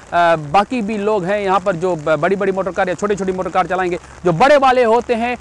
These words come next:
वो आओ ना देखते हैं, ताओ ना देखते हैं और उसमें बस घुसा देते हैं, और जो छोटे छोटे मोटर कार होते हैं, खड्डा छोटा सा हो जाता है, उसमें फंस जाते हैं। तो ये है Nandi Back Road का हवाला। और यहाँ पर अ, ये तो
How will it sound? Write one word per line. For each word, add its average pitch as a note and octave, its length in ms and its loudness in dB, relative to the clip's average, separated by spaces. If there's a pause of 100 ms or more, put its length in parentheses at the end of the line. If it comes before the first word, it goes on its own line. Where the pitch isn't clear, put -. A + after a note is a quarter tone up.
(220)
वो F#3 80 -2
आओ A3 300 2
ना A#3+ 140 0
देखते A3+ 280 -2
हैं, G#3+ 100 0
ताओ A3 200 0
ना A3+ 100 2
देखते G#3 280 -4
हैं G#3+ 200 -2
और F#3 360 2 (200)
उसमें G#3 280 -2
बस F#3 140 -2
घुसा F3+ 280 2
देते G#3+ 220 -2
हैं, G#3 60 0
और G3 80 0
जो F3+ 80 -4
छोटे C4 240 0
छोटे A#3+ 160 0
मोटर A3+ 160 -2
कार G#3+ 180 2
होते G#3+ 140 -4
हैं, G#3+ 100 -2 (240)
खड्डा A3 200 0
छोटा A3 220 -2
सा G#3 100 0
हो G#3+ 60 2
जाता B3 200 -2
है, E4+ 60 -4 (220)
उसमें G3 160 -6
फंस G3 200 0
जाते D#3+ 260 -2
हैं। C#3+ 100 -8 (400)
तो G#3+ 80 4
ये C4+ 180 4
है D4+ 180 4 (300)
Nandi C4+ 400 0 (120)
Back A3+ 300 0
Road B3+ 200 2
का B3 120 0
हवाला। B3 400 4 (260)
और G#3 180 2
यहाँ B3 200 2
पर D#4+ 200 2 (1000)
अ, G#3 40 0 (380)
ये B3+ 160 2
तो A#3+ 320 4